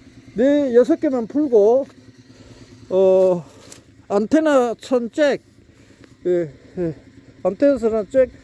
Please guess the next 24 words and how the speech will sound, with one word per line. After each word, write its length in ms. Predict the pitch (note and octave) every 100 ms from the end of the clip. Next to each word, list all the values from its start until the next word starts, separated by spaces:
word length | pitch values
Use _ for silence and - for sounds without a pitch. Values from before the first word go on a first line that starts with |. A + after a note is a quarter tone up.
| - C4+
이거 140 | C#4
하나 360 | C4+ F#4 G4 D#4
연결돼 380 | B3+ B3+ F#3+
있습니다. 380 | D#3+ - C3 B2 A#2 -
예. 200 | D#3+ C#3 - - - -
그래서, 340 | - D#3 F3 F3 - - - - - -
음, 720 | F#3 E3+ E3+ F3 E3+ E3+ F3 F3 - -
농민 320 | F#3+ G3 G#3 F#3+
여러분, 360 | F#3 G3 F#3+ F3
그 160 | E3+
트랙터, 640 | - A3+ A#3 F#3+ F3 F#3+ A3+ - - - -
음, 600 | E3+ E3 E3+ E3 F3+ D#4 -
운전하실 680 | F3+ F3+ G3+ F#3 F3 G#3+ -
때, 280 | D#3+ E3+ F#3+ - - - - -
예, 140 | D#3 D3+
반드시 680 | F3 F3 G3 G#3 E3+ F#3 G3 -
일 340 | - F3+ F#3
년에, 440 | A3+ B3 F#3 F#3+ G#3 - - A2+ - - B2 - - -
예, 320 | D3+ D3+ D#3 E3 - - - - _ -
음, 360 | D#3+ D#3+ D#3+ F3
한 160 | F3+ E3+
세 280 | - A#3+ A#3
번 220 | A3 F3+
정도, 440 | D#3+ C#3+ B2+ A2